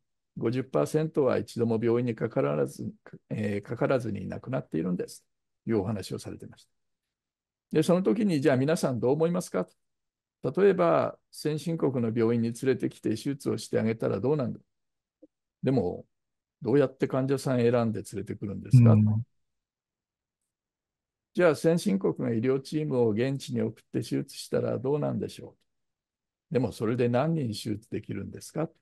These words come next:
Speaker 2: うん。
Speaker 1: で、結局彼が強調していたのはですね、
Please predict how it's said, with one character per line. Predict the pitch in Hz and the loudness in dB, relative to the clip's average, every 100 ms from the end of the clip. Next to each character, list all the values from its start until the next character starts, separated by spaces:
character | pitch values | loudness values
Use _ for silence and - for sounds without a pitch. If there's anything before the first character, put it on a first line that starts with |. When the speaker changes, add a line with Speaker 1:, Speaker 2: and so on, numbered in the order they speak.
| _ _ _ 123 _ - | _ _ _ -18 _ 6
Speaker 2:
う | |
ん。 | 123 - _ _ - | 6 4 _ _ 0
Speaker 1:
で、 | 151 147 - _ _ _ | 2 2 -4 _ _ _
結 | - 160 | 2 2
局 | 214 196 214 | 0 0 0
彼 | 190 185 | 2 0
が | 165 135 | 2 0
強 | - 123 | 0 0
調 | 135 131 | 0 -2
し | - | 0
て | 139 | -2
い | 131 | 0
た | 135 | 0
の | 123 | 0
は | 101 | -2
で | 107 | -4
す | - | -6
ね、 | 110 101 | -4 -4